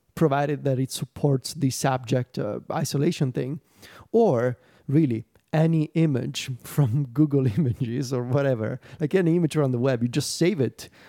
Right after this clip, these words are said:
Or maybe not, you can actually, can you drag out, uh, subjects from images in Safari? I think you can. Then you just turn anything from the web into a sticker.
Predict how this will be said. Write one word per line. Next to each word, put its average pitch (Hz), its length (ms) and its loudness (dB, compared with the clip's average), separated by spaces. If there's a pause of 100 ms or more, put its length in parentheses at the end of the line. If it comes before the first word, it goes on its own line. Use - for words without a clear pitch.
(180)
Or 156 80 4
maybe 226 220 4
not, 226 180 4
you 156 100 0
can 185 140 0
actually, 233 460 0
can 233 200 -2
you 311 60 -2
drag 208 320 0
out, 190 240 2 (240)
uh, 156 380 2
subjects 156 520 2
from 151 460 0 (460)
images 170 640 4
in 165 140 2
Safari? 147 600 0
I 165 80 0
think 196 260 -2
you 160 60 -2
can. 113 460 -2 (360)
Then 196 300 2
you 190 80 2
just 160 260 -2
turn 175 480 4
anything 165 720 2
from 143 300 0
the 131 100 2
web 127 400 2
into 131 240 0
a 120 60 0
sticker. 117 540 -4